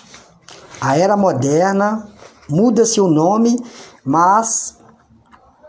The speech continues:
aquilo que se faz é algo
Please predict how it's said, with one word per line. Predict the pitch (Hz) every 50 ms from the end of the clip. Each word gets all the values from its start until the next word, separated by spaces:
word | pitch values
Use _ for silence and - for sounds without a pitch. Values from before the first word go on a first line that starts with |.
| - - - - - - _ _ _ _ _ _ _ _ _ _ _ _ _ _ _ -
aquilo | - 160 151 151 - 208 214 220
que | 220 220
se | 214 - - 175 160 -
faz | - 151 160 170 185 202 190 190
é | 175
algo | 160 151 156 165 180 185 180 165 180 190 202 202 - - - -